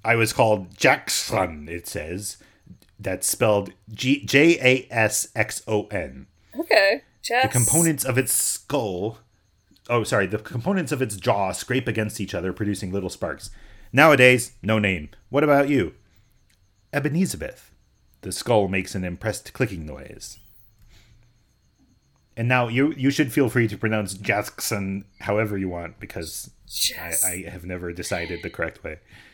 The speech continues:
Speaker 1: It doesn't matter because it's not anybody's name.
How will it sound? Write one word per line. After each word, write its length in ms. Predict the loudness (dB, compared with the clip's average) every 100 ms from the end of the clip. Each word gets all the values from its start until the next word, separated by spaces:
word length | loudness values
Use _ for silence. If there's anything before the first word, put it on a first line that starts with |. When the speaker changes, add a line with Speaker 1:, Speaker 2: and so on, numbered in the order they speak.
| _ _ -6
Speaker 1:
It 80 | 2
doesn't 260 | 2 4
matter 260 | 6 6 6
because 520 | 0 -2 0 0 -4 -10
it's 200 | -10 -8
not 320 | -6 -2 -2
anybody's 460 | -2 -6 -4 -4 -4
name. 380 | -8 -8 -10